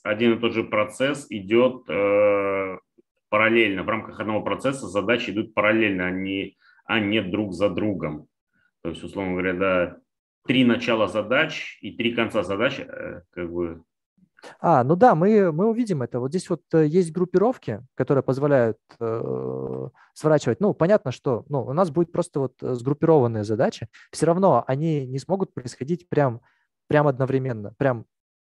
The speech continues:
Speaker 2: миллисекунда в миллисекунду. У них будет какое-то отклонение, ну, и они будут визуализироваться все равно вот, вот,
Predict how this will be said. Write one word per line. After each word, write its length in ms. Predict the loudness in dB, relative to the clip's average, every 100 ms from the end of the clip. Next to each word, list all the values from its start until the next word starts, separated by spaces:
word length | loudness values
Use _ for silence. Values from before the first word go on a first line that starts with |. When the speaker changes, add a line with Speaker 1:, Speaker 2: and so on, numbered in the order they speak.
| -20 -6
Speaker 2:
миллисекунда 720 | -2 0 0 -4 -4 -2 -2
в 20 |
миллисекунду. 600 | 0 -4 -6 -14 -10 -6
У 20 |
них 180 | -4 0
будет 220 | 0 0
какое-то 360 | 0 0 2 0
отклонение, 720 | -2 -4 -2 -4 -2 -4 -6 -14 _ -4
ну, 200 | 0 2
и 180 | 2 2
они 160 | 2 2
будут 300 | 0 -2 -4
визуализироваться 800 | -2 0 0 0 0 -2 -6 -12
все 140 | -8
равно 220 | -4 -2 -2
вот, 140 | -6 -4
вот, 160 | -4